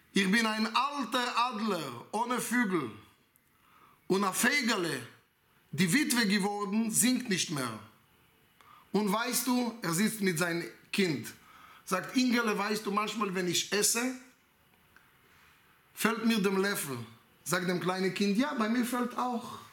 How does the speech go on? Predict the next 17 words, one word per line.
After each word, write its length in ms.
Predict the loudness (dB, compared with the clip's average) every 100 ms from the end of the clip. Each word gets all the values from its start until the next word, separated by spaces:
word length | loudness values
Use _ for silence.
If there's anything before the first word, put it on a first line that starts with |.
| -8
äh, 380 | -4 -4 -4 -8 -14 -18 -16 -14 -16 -4
dem 160 | 0 2
Löffel. 320 | 0 -2 -6 -8 -12 -18 -20 _ -20 -20 -20 -8
Und 80 | 0
so 100 | 2 2
erzählt 300 | 2 0 0
er 120 | 0
mir 200 | 0 0
weiter, 440 | 0 -2 -2 -2 -2
weißt 280 | -2 -4
du, 60 | -4
manchmal 540 | -2 -2 -2 -2 -2 -2 -8 -14 -20 _ _ -4
auch 220 | -4 -2
meine 320 | -2 0 -2
Hosen 600 | 0 0 0 0 -2 -6 -16 -20 _ _ _ _ _ -6
werden 500 | -2 0 0 2 2
nass. 560 | 2 0 0 -2 -6